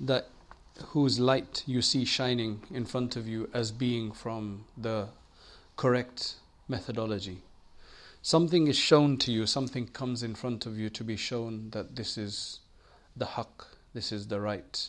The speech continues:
this is, uh, truth. It's coming in the form of Islam. It's coming in the form of something to do with the way of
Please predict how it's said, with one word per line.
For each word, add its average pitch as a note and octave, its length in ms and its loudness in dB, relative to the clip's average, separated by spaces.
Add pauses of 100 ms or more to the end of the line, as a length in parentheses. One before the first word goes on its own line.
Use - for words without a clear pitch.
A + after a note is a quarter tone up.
this G#2 220 -6
is, G#2 280 -6
uh, G2 280 -4
truth. - 500 -6 (960)
It's - 200 0
coming F3 300 4
in C3+ 120 2
the B2+ 80 2
form C3+ 280 2
of A2+ 100 0
Islam. G#2 520 -4 (120)
It's B2 160 -6
coming C3+ 300 0
in A#2 120 -2
the A2 80 -6
form B2 360 -2
of A2 240 -4
something A2+ 520 -4 (200)
to - 100 -6
do A2+ 300 -2
with A2+ 260 -6
the A2 140 -4 (100)
way A2+ 360 -2
of G#2+ 280 -6